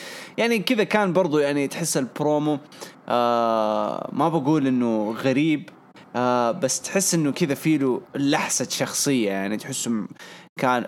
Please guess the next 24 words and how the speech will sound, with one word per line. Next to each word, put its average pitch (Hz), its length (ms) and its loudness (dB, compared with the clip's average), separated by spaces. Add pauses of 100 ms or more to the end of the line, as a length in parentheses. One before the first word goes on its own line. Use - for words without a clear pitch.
بدأ 139 520 0
رايق، 143 520 2 (260)
بعدين 127 380 0
بدأ 127 320 2 (140)
يعصب، 131 640 0 (420)
بعدين 123 400 0
نهاها 120 500 0
بطريقة 110 580 -2
كذا 104 320 0 (480)
حقت 101 280 -4
ناس 117 380 0
مجانين، 110 540 0
عارف؟ 98 520 -8
آه، 110 160 -6
يضحك 110 640 -6
ومبتسم 92 760 -8
وكذا. 90 320 -10 (540)
آم، 131 440 0 (360)
طلع 196 180 4
خبر 180 400 2
إنه 139 480 0 (100)
ما 180 240 2
في 156 120 -4
خطط - 560 -2